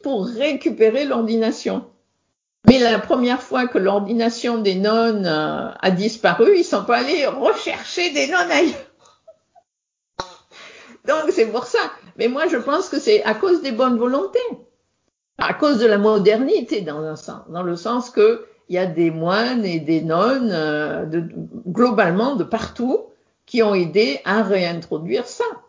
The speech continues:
Alors, ça veut pas dire que tous les moines au Sri Lanka sont d'accord. Il y a eu beaucoup de résistance. Mais il y avait eu assez de bonne volonté pour que ça puisse, euh, repartir.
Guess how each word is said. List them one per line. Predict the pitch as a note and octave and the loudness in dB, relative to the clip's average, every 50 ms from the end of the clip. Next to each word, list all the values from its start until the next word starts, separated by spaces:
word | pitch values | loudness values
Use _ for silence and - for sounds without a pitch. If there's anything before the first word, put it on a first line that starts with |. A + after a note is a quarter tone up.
| _ - | _ -2
Alors, | F#3 - F#3 | 0 0 2
ça | - A3+ A3+ | 2 2 4
veut | A3+ G#3 | 4 4
pas | A3 G#3+ | 4 2
dire | G#3+ G#3 B3 B3+ B3+ - | 2 4 2 0 0 2
que | - F#3+ | 0 0
tous | F#3+ - A#3 | 0 0 -2
les | A3+ G#3+ G#3 | 0 2 2
moines | G3 G3+ G#3 G3+ G3 F#3+ F3+ | 2 2 2 2 2 0 0
au | E3+ F3+ | -2 -4
Sri | F3+ - - - F#3+ | -4 -4 -2 -2 0
Lanka | F#3 F3 F3 F3 - G3+ G3 F#3 | 0 -2 -6 -2 -2 0 0 0
sont | - A3+ A3 | -2 -4 0
d'accord. | D#3+ E3+ E3 - - B4+ B4 - C3 - - _ _ _ _ _ _ _ - | 0 0 0 2 2 0 0 0 -4 -8 -14 _ _ _ _ _ _ _ -2
Il | - D#3 | 0 0
y | F#3 | 2
a | G3 | 2
eu | G3 G3+ | 0 -2
beaucoup | E3+ D#3 E3+ G3+ D#4+ F4 E4 - - E4+ F4 | -4 -6 -6 -2 -2 -2 -2 -2 0 0 2
de | A#3 A3 | 2 2
résistance. | G3 F3+ F3+ F3 - - A#3+ - - - A#4 A#4 G#4+ - - - - - _ _ _ _ _ _ _ _ _ _ _ _ - | 2 2 0 -2 -4 -6 -10 -10 -8 -10 -8 -8 -10 -12 -16 -18 -20 -20 _ _ _ _ _ _ _ _ _ _ _ _ 2
Mais | F3+ F#3+ | 2 2
il | F#3+ F#3+ | 4 2
y | F#3+ | 2
avait | F3+ F3+ G3 | 2 2 0
eu | G#3+ A3 A3 | 0 0 0
assez | E3 D#3+ - - - G#3+ G#3+ | 0 -2 -4 0 0 0 2
de | F#3 F3 | 2 0
bonne | E3+ D3+ F#3+ F#3+ F#3+ F3 | 0 2 0 2 2 0
volonté | E3 F3+ E3 D#3 D3+ D3+ - C4+ G4+ | -2 -2 -2 -4 -6 -6 -2 -2 -2
pour | - - - - - - | -2 -2 -12 -14 -12 -6
que | - G3 F3+ E3 D#3+ | -2 0 0 0 0
ça | D#3 - - D#3+ | -2 -2 -6 -8
puisse, | - - A#3 B3 D4+ - - A3 | -6 -6 -6 -6 -6 -4 -4 -4
euh, | F3+ F3 E3+ | -2 -2 -2
repartir. | E3 - G#3+ A3 A#3+ A3+ - - - F3 E3+ F3 | 0 0 0 2 0 -4 -6 -8 -12 -10 -10 -10